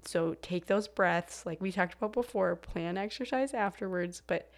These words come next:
have it blocked off when it's a time where you're ready to have this conversation and have a plan. Because if you just kinda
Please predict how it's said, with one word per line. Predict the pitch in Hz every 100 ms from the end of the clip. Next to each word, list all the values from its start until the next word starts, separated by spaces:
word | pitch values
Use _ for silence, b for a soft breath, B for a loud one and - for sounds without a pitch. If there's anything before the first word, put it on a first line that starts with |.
| b
have | - 208
it | 226 220
blocked | 202 180 180
off | 180 170
when | 180 165 165 B B
it's | B -
a | 202
time | 196 190 190
where | 185
you're | 185
ready | 185 160 170
to | 165
have | 156 160
this | 170
conversation | - 160 151 151 156
and | 160 147
have | 151
a |
plan. | 156 - - - - B B
Because | - 196
if | 185 185
you | 214
just | 247 247
kinda | 277 262 202